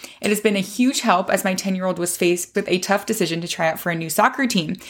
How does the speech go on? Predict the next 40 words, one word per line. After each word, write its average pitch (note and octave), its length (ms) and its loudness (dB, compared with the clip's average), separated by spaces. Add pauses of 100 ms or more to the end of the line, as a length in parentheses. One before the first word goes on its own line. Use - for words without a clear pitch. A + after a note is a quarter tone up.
(260)
She's A3 240 0
been A3+ 120 6
doing B3 240 6
the C4 60 4
mental G#3+ 300 2
work F#3 240 2
every A3 240 2
morning, F3 380 2
and E3+ 100 0
I E3+ 60 0
think F#3+ 260 -4
it B3+ 100 2
must F#3 280 0
be F3+ 120 -2
centering G#3 600 2
her D#3+ 240 0
because E3+ 360 -2
she's - 340 -2
crushing - 500 -2
it." - 200 -10 (520)
Now, F#3 180 -4
I'm G#3 200 2
so B3 300 0
excited A3+ 460 2
to A3+ 100 0
hear G#3 260 2
this F#3 420 2 (300)
for D#4+ 400 4
a C4+ 80 6
lot C4 300 4
of C4 80 4
reasons. G#3+ 400 2
First B3 260 2
of A#3 80 0
all, A3 140 6
that G3 320 4
this G#3+ 200 0
mental G#3 240 0
work F#3+ 240 -4
is F#3+ 200 -2